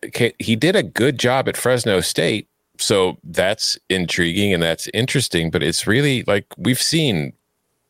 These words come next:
when Chris Peterson's there, if they recruit well enough, Washington's got a pretty decent ceiling. It can get to the college football playoff if things go right. It wins the division,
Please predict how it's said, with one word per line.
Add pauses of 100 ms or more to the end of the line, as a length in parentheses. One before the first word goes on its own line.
(760)
when
Chris
Peterson's
there,
if
they
recruit
well
enough, (300)
Washington's
got
a
pretty
decent
ceiling. (100)
It
can
get
to
the
college
football
playoff
if
things
go
right.
It
wins
the
division,